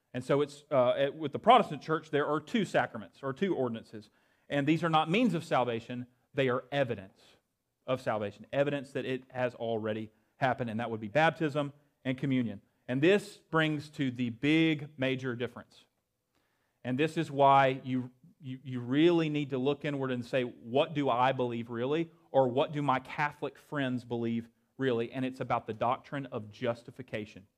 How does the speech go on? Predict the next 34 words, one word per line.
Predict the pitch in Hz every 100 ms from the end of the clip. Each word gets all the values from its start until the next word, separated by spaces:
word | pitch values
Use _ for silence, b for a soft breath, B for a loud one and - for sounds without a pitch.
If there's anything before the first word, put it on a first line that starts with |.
| _ _ _ _ _ _ _ _ _
So | 139
basically, | 156 170 170 156
the | 139
Catholic | 170 165 156
Church | - 160 156 -
says | 156 139 120
that | - -
sinners | - 151 151 147
are | 135
justified | 120 143 156 185 170 165 151 131
by | 131 147
God | 180 135 135 135
through | - 160 196
faith | 160 143 139 -
in | 165 180
Christ | - 147 131 131 - _ _ _ _
and | 180 202 175 151 147 151 -
through | 151
their | 139 131
own | 123 120
works. | 104 - - - _ _ _ _ _ _ _ _ -
The | 139
Council | 135 175 165 151
of | 131
Trent, | - 180 254 240
which | - 135 139 - -
was | 139 139 135 127 131 _ _
the | 147 135 147 147
establishment | 135 - 151 143 151 160 170 165
of | 147 139
Catholic | - 156 156 156 143
doctrine | 135 135 147 160 147
and | 131
authority, | 117 156 190 285